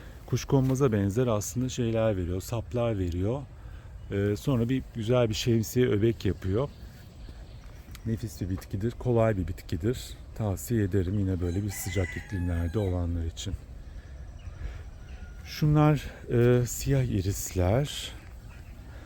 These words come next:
Burada bu arada, hmm, bir de şurada aspodilinin bir türü var. Galiba lutea'ydı bu.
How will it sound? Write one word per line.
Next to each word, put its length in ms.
Burada 280
bu 120
arada, 320
hmm, 260
bir 100
de 100
şurada 400
aspodilinin 680
bir 120
türü 300
var. 260
Galiba 180
lutea'ydı 840
bu. 180